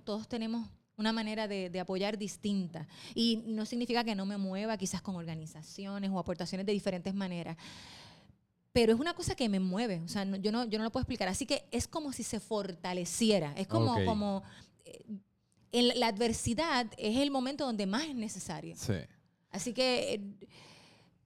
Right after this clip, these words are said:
Speaker 1: lo, obviamente mi punto no es ni cansar a nadie, ni sermonear, ni imponerme, nada. Es, es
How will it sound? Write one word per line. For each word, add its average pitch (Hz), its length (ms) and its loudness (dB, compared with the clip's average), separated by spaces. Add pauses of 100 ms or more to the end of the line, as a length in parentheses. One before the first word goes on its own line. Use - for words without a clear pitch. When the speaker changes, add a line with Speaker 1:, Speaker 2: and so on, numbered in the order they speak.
(300)
Speaker 1:
lo, 240 520 6
obviamente 294 320 0
mi 254 140 2
punto 226 340 0
no 226 60 4
es 240 60 6
ni 233 100 4
cansar 202 560 2
a 190 60 2
nadie, 196 460 0
ni 190 100 0
sermonear, 185 480 -2
ni 220 80 2
imponerme, 202 960 0
nada. 214 480 4
Es, 233 360 0
es - 320 -4